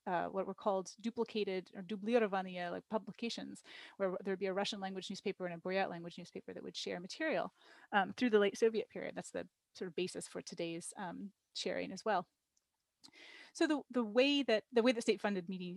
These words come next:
media today, rather, run duplicated news programming is sort of based on the same system. So all of this, all of this should put Buryat on good footing. The conventional wisdom is that having minority language media itself will be, like,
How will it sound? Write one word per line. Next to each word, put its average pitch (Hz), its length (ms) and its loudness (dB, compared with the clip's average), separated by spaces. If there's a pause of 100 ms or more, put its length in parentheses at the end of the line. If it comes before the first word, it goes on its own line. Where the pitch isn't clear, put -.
media 185 220 -2
today, 170 300 0
rather, 170 260 0
run 175 260 -4
duplicated 180 460 -4
news 175 160 -8
programming 180 480 -8
is 190 200 -12
sort 214 140 -14
of 175 80 -14
based 190 220 -4
on - 40 -12
the 208 60 -8
same 220 180 -12
system. - 360 -14 (260)
So 330 160 6
all 403 260 12
of 247 120 4
this, - 420 0 (140)
all 339 200 10
of 240 120 -2
this 180 120 2
should - 260 -4
put - 360 4 (240)
Buryat 262 380 8
on 202 280 -4
good 220 220 4
footing. 190 440 -4 (180)
The 220 60 -8
conventional 262 520 0
wisdom 233 380 0
is 190 80 -6
that 196 80 -6
having 208 360 0
minority 190 460 -2
language 180 380 -6
media 175 260 -4
itself 196 500 0
will 190 100 -8
be, 185 220 -2
like, 170 300 -2